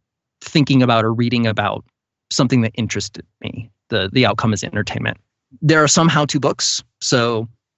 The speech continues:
you know, the, the classic is, uh, <laughs> how, how, uh, there's, there's an entire book on container gardening. So if you want to learn how to grow a g-, garden in your backyard, this is the book that is going to tell you step by step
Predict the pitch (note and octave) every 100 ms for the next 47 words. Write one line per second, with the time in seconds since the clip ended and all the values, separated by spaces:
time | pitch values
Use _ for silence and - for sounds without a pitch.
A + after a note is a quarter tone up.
0 | _ - B2+ A2+ A#2 A2+ B2+ A#2 C#3 C3
1 | B2 B2+ A2 C3+ A#2+ A2+ A#2 G#2+ - -
2 | - - G#2+ F#2 _ - C#3 C3+ - D3+
3 | - - C3 C#3+ B2+ - C#3 B2 B2 A#2+
4 | A2+ C3 A#2 A#2+ A#2 A#2 G#2+ G#2+ A2 _
5 | _ _ - C#3+ B2 C3+ B2+ A2+ G#2+ G#2
6 | - A2 - F#2 _ _ _ - C#3 A#2+
7 | C3 D3 C#3 D3+ C#3+ C3 C3 B2+ A#2 A2
8 | A2 _ _ _ _ - C3 B2+ C3 A#2+
9 | A2+ - C3 A#2 A#2 A2+ A2 G#2+ A2+ G#2
10 | B2 G#2+ F#2 G#2+ - _ _ _ B2+ C3
11 | B2 C#3 C3 B2 A#2 C3 A#2 A#2+ A#2+ A#2
12 | A#2+ A#2 A2 G#2 - - A#2 - B2 -
13 | A#2+ G2